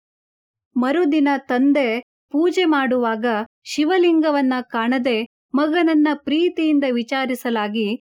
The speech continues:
ಶಿವಲಿಂಗವನ್ನ ತುಪ್ಪದ ಪಾತ್ರೆಯಲ್ಲಿ ಅಡಗಿಸಿಟ್ಟಿದ್ದನ್ನ ತಿಳಿಸಿದ. ಉತ್ತರಾಯಣದ ಕಾಲದಲ್ಲಿ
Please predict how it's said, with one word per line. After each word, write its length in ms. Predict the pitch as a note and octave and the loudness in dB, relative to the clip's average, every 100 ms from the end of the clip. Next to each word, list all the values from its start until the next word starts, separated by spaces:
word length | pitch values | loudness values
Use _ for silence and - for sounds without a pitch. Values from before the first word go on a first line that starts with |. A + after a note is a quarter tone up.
| _ - | _ -16
ಶಿವಲಿಂಗವನ್ನ 920 | - D4 E4+ D#4+ D4+ C#4+ C4 B3+ A#3+ A#3+ | -4 0 2 2 2 0 -2 0 -2 -4
ತುಪ್ಪದ 360 | D4+ D4 E4+ D#4+ | -8 -4 -4 -4
ಪಾತ್ರೆಯಲ್ಲಿ 600 | D4+ C4 A#3 A#3+ A#3 A3+ | -4 -4 -4 -4 -4 -2
ಅಡಗಿಸಿಟ್ಟಿದ್ದನ್ನ 880 | G#3+ A#3 C4+ C#4+ B3+ - A3+ G#3 G#3 A3+ | -2 -2 -4 -4 -6 -4 -6 -4 -4 -4
ತಿಳಿಸಿದ. 440 | A3+ A3 A3 G3+ G4 _ _ _ _ | -4 -4 -4 -6 -8 _ _ _ _
ಉತ್ತರಾಯಣದ 800 | C#4+ C#4+ F4+ F4+ E4 D#4+ D4 D4 C#4+ | -6 -4 -2 0 0 0 0 0 -2
ಕಾಲದಲ್ಲಿ 800 | C#4+ B3 B3 A3+ A#3 B3+ A3 | -2 -2 -2 -2 -2 0 -2